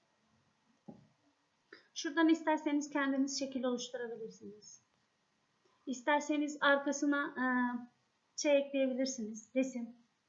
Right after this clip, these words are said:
Şu artı tuşuna basarak.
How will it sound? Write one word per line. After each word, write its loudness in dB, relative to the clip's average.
Şu -18
artı 2
tuşuna -4
basarak. -8